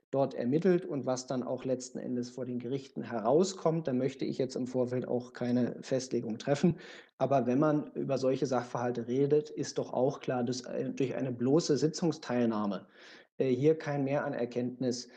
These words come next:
äh, gewonnen werden kann. Wir haben in der Vergangenheit auch regelmäßig an den Sitzungen teilgenommen, aber wir sind jetzt in einem Bereich, äh, wo wir sehr stark uns schon im Untersuchungsausschuss zu ausgetauscht haben und ich glaube, das sollten wir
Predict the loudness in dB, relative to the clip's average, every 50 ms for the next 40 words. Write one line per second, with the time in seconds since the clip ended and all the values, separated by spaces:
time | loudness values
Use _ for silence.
0 | -20 -20 _ -4 -2 -2 0 0 0 2 4 6 6 6 6 6 4 4 2 0
1 | -2 -2 -2 -2 0 -2 -2 -4 -4 -4 -4 -4 -6 -6 -8 -8 -6 -6 -6 -6
2 | -4 -4 -4 -4 -4 -4 -6 -8 -8 -2 2 2 2 2 2 0 0 0 0 0
3 | 0 0 -2 -4 -6 -6 -6 -4 -4 -4 -4 -4 -6 -6 -4 -4 -4 -4 -4 -4
4 | -2 2 2 4 4 4 4 2 0 0 -2 -2 -4 -10 -20 -20 -20 _ _ -2
5 | 0 0 2 2 4 4 2 2 0 0 0 2 2 2 4 4 4 2 2 2
6 | -4 -4 -4 -2 -4 -4 -4 -4 -2 -2 -2 -2 -2 -4 -4 -2 -2 -2 -2 -2
7 | -2 0 0 0 0 -2 -4 -4 -2 0 0 0 0 0 -2 -2 -2 -2 -4 -4
8 | -4 -4 -4 -4 -4 -4 -4 -2 0 4 6 6 6 4 2 -2 -4 -2 -2 -4
9 | -4 -4 -6 -4 -2 -2 -2 0 0 -2 -2 0 -2 -2 -2 -2 -4 -4 -2 -2
10 | 0 -2 -2 -4 -4 -2 0 2 2 2 0 0 -2 -4 -4 -2 0 2 2 0